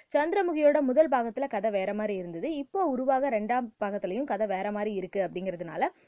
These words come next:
முதல் பாகத்துல நடிச்சவங்க யாருமே ரெண்டாவது பாகத்துல கிடையாது.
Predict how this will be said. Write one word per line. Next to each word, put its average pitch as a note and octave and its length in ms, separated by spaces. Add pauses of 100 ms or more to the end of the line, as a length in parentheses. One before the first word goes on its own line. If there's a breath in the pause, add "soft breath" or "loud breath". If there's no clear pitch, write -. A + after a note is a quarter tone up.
(200 soft breath)
முதல் F4+ 260
பாகத்துல C#4 380
நடிச்சவங்க A3+ 460
யாருமே F#3+ 400
ரெண்டாவது A3 400
பாகத்துல E3+ 320
கிடையாது. E3+ 500